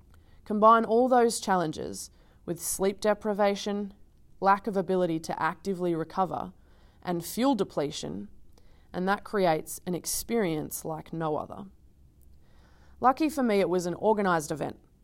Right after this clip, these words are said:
so I didn't need to worry about the logistics. I just had to show up and get it done.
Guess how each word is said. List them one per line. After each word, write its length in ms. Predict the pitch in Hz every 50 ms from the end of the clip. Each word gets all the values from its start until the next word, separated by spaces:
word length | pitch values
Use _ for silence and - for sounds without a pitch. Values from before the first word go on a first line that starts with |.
| _ _ - -
so 220 | - - - 196 190
I 80 | 190
didn't 240 | 190 220 240 240 196
need 160 | 208 196 185
to 80 | - 180
worry 320 | 170 175 180 185 190 175
about 260 | 160 160 156 120 - -
the 60 | 165
logistics. 760 | 160 156 160 160 156 - - - - - - - - - - - - - - - - - - - - -
I 140 | 170 175 160
just 180 | 170 165 -
had 140 | - - -
to 60 | -
show 320 | - - - 170 196 233 208
up 260 | - - - - - - - - - - - -
and 160 | 180 170 160
get 140 | 156 143 -
it 100 | - -
done. 280 | - - - - -